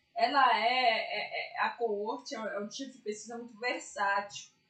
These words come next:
em que a gente consegue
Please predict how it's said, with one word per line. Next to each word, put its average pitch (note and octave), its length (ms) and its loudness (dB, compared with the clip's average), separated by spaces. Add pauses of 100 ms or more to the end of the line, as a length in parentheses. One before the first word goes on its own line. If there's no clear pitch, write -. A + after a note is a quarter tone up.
(440)
em G#3 180 -4
que B3+ 80 -4
a G#3+ 120 0
gente A3 320 -6
consegue A3+ 1000 -2